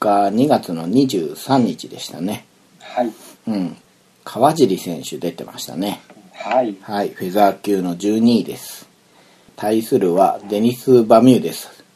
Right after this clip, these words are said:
Speaker 1: 八位ですね。
Speaker 2: はい。
Speaker 1: 二連敗だったのか。
Speaker 2: うんうん。
Speaker 1: 二連敗だったんですけど、まあ強豪ですよね。
Speaker 2: 強豪ですね。
Speaker 1: うん。
Speaker 2: うん。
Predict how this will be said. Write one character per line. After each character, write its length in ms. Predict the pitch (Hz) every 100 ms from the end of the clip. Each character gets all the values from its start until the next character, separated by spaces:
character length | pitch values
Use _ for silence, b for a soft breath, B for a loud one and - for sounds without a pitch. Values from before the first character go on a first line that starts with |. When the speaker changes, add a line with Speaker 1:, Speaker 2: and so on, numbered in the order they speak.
| _ _ _
Speaker 1:
八 440 | - 104 - 147 95
位 40 |
で 120 | -
す 160 | - 78
ね。 200 | 80 - _ _ _
Speaker 2:
は 260 | - - -
い。 100 | 104 _ _ _ -
Speaker 1:
二 160 | 110
連 220 | 139 180 127
敗 200 | - -
だ 100 | -
っ 40 | -
た 80 | -
の 80 |
か。 220 | - - - _ _ _
Speaker 2:
う 40 | 120
ん 40 |
う 40 |
ん。 20 | 104 _ 104 _ _ _ _ _ _ _ _
Speaker 1:
二 200 | 85 92
連 260 | 107 151 131
敗 360 | 131 113 98 101
だ 120 | 104
っ 60 | - _
た 160 | 107 95
ん 160 | 98
で 160 | 98 101
す 200 | - - -
け 220 | - 117
ど、 400 | 117 131 131 - _ _ _ -
ま 160 | 110
あ 60 | 117
強 240 | 113 110
豪 140 | 113 123
で 120 | 120
す 140 | -
よ 120 | 85 53
ね。 280 | 80 - - _ _
Speaker 2:
強 160 | - 120
豪 120 | 123
で 100 | 117
す 100 | -
ね。 300 | 120 120 110
Speaker 1:
う 40 | 101
ん。 40 |
Speaker 2:
う 680 | 98 95 92 87 80 67 117 117 113 110 107 101 98
ん。 60 | 95